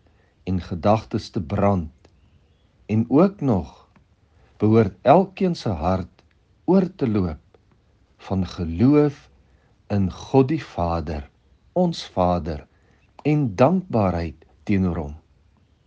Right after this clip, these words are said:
Die rede vir al hierdie, ek ken die heilige naam van die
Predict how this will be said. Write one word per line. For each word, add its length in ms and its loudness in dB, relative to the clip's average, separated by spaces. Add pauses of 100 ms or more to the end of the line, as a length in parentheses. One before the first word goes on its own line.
(720)
Die 160 -4
rede 480 8 (440)
vir 120 0
al 200 4
hierdie, 600 2 (1080)
ek 160 -10 (140)
ken 480 2
die 220 0
heilige 460 0
naam 480 2 (520)
van 240 -4
die 80 -4